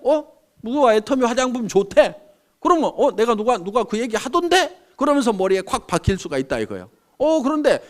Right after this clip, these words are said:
내가 좋다고 안 할, 할 때는 안 들어먹던 사람도 어떤 사람이 좋다는 얘기 듣고, "아, 전에 얘기했던 그거, 그 화장품 좀 가져와 보세요."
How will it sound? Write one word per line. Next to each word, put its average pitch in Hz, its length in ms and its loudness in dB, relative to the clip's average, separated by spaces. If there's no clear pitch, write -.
내가 196 360 2
좋다고 214 520 0
안 165 120 0
할, 180 220 -4
할 196 240 -6
때는 302 480 4
안 156 180 -4
들어먹던 190 500 -2
사람도 262 920 4
어떤 202 280 -6
사람이 185 360 0
좋다는 170 460 -4
얘기 170 200 0
듣고, 262 480 2
"아, 156 280 0
전에 302 380 2
얘기했던 269 500 -2
그거, 240 400 -2
그 226 80 -8
화장품 233 440 -6
좀 220 140 -4
가져와 202 280 0
보세요." 202 240 0